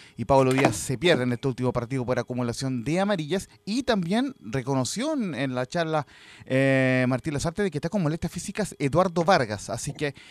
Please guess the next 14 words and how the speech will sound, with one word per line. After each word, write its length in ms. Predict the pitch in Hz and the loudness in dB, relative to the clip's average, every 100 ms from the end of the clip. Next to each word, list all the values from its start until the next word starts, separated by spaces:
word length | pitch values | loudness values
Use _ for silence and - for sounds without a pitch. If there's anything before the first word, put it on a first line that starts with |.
| - | -18
eso 340 | - 143 - 147 | -2 0 2 2
le 100 | 135 | 2
abre 200 | 139 135 | 2 2
la 100 | 127 | 0
puerta 260 | 143 131 | 0 -2
un 80 | 127 | -2
poco 200 | 127 135 | -2 -2
a 60 | 131 | -4
que 160 | - | -6
Joaquín 300 | 127 123 185 | -8 -4 -2
Montesino 460 | 170 127 113 135 131 | 0 0 -2 -2 -2
entre 300 | - 131 127 | -2 -4 -4
como 240 | 117 131 120 | -4 -2 -2
titular 420 | 120 120 123 120 | -2 0 0 0